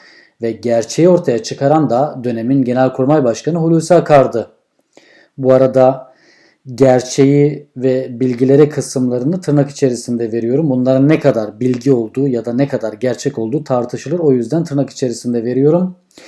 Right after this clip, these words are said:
Yazıyı sesli olarak takip edenler bu kısımları, tırnakları göremeyeceği için ayrıca bunu ifade etme gereği duydum.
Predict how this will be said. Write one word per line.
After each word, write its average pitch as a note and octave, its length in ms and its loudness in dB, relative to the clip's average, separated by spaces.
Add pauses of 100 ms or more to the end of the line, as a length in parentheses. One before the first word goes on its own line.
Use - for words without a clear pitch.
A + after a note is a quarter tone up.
(360)
Yazıyı B2 280 0
sesli C#3+ 340 0
olarak B2+ 280 0
takip B2 320 -2
edenler B2+ 380 -2
bu A#2+ 100 -6
kısımları, A#2+ 460 -6
tırnakları B2 460 -2
göremeyeceği B2 540 2
için E3 260 -8 (420)
ayrıca C#3+ 580 4
bunu C3 160 -2
ifade B2 340 0
etme B2+ 220 -2
gereği B2 300 0
duydum. A#2 340 -2